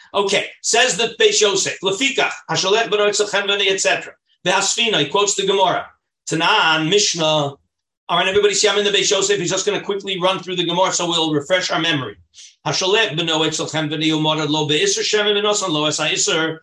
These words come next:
Shavar es hatzlichus v'aven es ha'isr. Hachenveni chayiv." That's the Tanna Kama, because the Tanna Kama holds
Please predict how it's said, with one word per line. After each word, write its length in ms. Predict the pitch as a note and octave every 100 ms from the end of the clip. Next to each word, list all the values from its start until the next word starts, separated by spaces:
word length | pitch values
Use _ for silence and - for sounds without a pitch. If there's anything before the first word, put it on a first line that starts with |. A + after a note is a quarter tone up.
| _ -
Shavar 380 | - A#3 B3+ G#3+
es 120 | G#3
hatzlichus 520 | G#3 - B3 A#3+ G3+
v'aven 300 | F#3+ G3 G#3 G#3
es 120 | G3+
ha'isr. 680 | G3 G#3 G3+ E3 D3+ D3+ - _ -
Hachenveni 480 | B2+ G#3 G#3 G#3 G3+
chayiv." 580 | - G#3 G3+ E3 D3+
That's 200 | D#3 -
the 80 | D3+
Tanna 320 | D3 D#3 D#3+
Kama, 360 | D#3 G3 G#3+ G#3
because 260 | G3+ E3 D#3
the 100 | D#3+
Tanna 240 | D#3 D3+
Kama 260 | D#3 D#3+ D#3
holds 640 | F3 G3+ G3+ - -